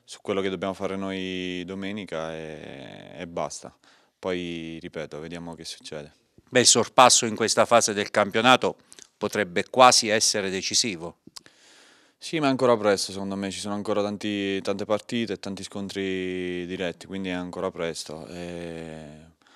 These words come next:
Speaker 1: poco è, ma sicuro è non perdere il, il passo,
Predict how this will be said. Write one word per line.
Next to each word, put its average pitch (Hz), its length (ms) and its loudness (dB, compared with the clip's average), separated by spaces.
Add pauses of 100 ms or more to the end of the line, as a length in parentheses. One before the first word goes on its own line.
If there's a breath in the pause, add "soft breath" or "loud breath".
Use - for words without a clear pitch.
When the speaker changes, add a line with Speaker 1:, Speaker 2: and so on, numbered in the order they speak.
(560 soft breath)
Speaker 1:
poco 107 400 2
è, 104 360 2
ma 101 560 -6
sicuro 110 420 0
è 92 420 0
non 104 200 -4
perdere 101 400 2
il, 98 400 2
il 98 120 -4
passo, 87 520 -2